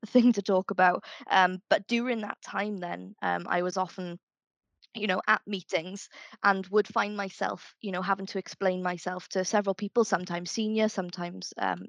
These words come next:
you know, on the same level, but trying to justify. And I think Ruth touched upon it. And I think within our role especially, you really have to prove yourself. And I think for me, I felt it because of gender from a personal level. And, and I don't know if that was real.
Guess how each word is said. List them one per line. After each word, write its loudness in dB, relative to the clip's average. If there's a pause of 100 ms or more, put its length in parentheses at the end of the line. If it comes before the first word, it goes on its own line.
you -4
know, -6
on 0
the -4
same -2
level, -2 (300)
but 0
trying 4
to -4
justify. 0
And 0
I -4
think -8 (100)
Ruth -8 (100)
touched -4
upon 0
it. -2
And -2
I -4
think -8
within 2
our 4
role 2
especially, -2 (480)
you 2
really 0
have -2
to -8
prove 0 (220)
yourself. -2 (300)
And 4
I 2
think -4 (560)
for 2
me, 4
I 2
felt -2
it -10
because -10
of -14
gender -2
from -6
a -2
personal -2
level. -2
And, 0
and 4
I 4
don't 2
know -2
if -4
that -4
was -10
real. -2